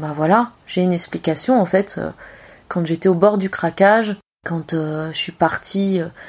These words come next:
certains matins au travail en pleurant dans la voiture, euh, tellement j'étais déjà épuisée avant de commencer la journée,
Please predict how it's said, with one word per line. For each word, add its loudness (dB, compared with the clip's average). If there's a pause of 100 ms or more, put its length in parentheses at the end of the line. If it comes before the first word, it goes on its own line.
(300)
certains 2
matins 4
au 4
travail 2
en 0
pleurant 2
dans 6
la 6
voiture, 2
euh, -2 (520)
tellement 4
j'étais 2
déjà 4
épuisée 0
avant 4
de -2
commencer 0
la 4
journée, 0